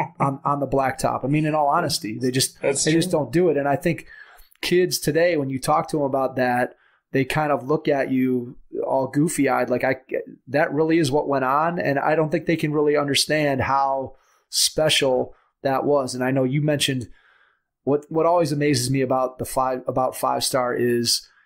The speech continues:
Speaker 2: it's not just the players that went through, it's not just the coaches that went through, it's the combination of those two
Speaker 1: Yep.
Speaker 2: that I don't think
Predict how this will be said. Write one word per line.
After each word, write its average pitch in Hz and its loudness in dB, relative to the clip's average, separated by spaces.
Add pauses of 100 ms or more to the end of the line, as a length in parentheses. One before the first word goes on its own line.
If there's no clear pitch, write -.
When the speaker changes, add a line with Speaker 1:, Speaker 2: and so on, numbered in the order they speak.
(180)
Speaker 2:
it's 139 -2
not 143 -2
just 131 -2 (540)
the 139 -6
players 135 0
that 147 2
went 143 -4
through, 147 0 (120)
it's - -4
not 127 -2
just - -2
the - -6
coaches 139 -2
that 123 0
went 117 -4
through, 113 -2 (420)
it's 147 -2
the 135 -2
combination 131 -2
of 123 -4
those 127 0
two 147 0 (100)
Speaker 1:
Yep. 120 -2
Speaker 2:
that 139 2
I 156 4
don't 156 0
think - -4